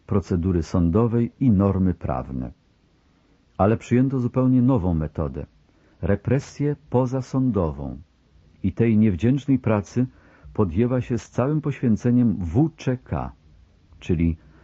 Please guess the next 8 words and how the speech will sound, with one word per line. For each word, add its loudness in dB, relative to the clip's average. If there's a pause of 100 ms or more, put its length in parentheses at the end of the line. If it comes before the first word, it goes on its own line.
Wszechzwiązkowa -2
Komisja -2
Nadzwyczajna, -4 (340)
tak -6
zwana 0 (360)
czerezwyczajka, -4 (360)
C -6
K. -10